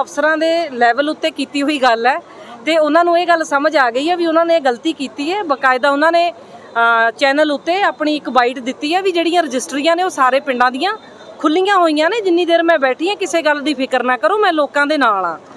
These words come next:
ਹਰ ਪੱਖੋਂ ਮੈਂ ਆਪਣੇ ਹਲਕੇ ਦੇ ਇੱਕ ਇੱਕ ਪਿੰਡ ਦੇ ਨਾਲ, ਇੱਕ ਇੱਕ ਮਸਲੇ ਦੇ ਨਾਲ ਖੜੀ ਹਾਂ।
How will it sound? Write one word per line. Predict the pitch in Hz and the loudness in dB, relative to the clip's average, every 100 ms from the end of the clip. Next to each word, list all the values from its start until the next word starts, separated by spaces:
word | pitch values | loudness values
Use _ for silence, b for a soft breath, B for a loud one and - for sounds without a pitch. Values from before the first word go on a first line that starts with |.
| B - | B 2
ਹਰ | 262 349 | 2 2
ਪੱਖੋਂ | - 285 320 349 | 0 -4 0 2
ਮੈਂ | 339 | 2
ਆਪਣੇ | 311 320 320 | 2 0 0
ਹਲਕੇ | 277 254 247 311 | 0 -2 -2 -4
ਦੇ | 320 | -4
ਇੱਕ | 302 320 | -4 -6
ਇੱਕ | 311 | -6
ਪਿੰਡ | 330 285 262 | -6 -4 -2
ਦੇ | 254 294 | 0 2
ਨਾਲ, | 320 339 | 2 0
ਇੱਕ | - 320 | -2 -6
ਇੱਕ | 311 | -2
ਮਸਲੇ | 285 262 269 285 | 0 0 -2 -2
ਦੇ | 294 | 2
ਨਾਲ | 294 311 | 2 0
ਖੜੀ | 247 240 330 | -2 -2 0
ਹਾਂ। | 370 440 | -2 -2